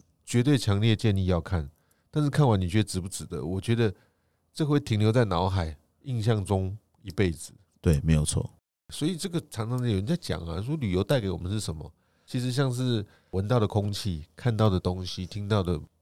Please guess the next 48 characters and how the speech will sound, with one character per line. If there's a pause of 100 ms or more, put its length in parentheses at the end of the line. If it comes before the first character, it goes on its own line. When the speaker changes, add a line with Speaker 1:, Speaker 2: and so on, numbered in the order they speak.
(120)
Speaker 1:
音
乐
或
者
是
声
音，
其
实
都
可
以
存
留
在 (320)
我
们
的
记
忆
深
处
好
长
一
段
时
间。 (240)
Speaker 2:
其
实
旅
游
就
两
个
字
啊， (260)
体
验。
Speaker 1:
嗯。 (160)
Speaker 2:
而
且
你
就
算
同
个
点，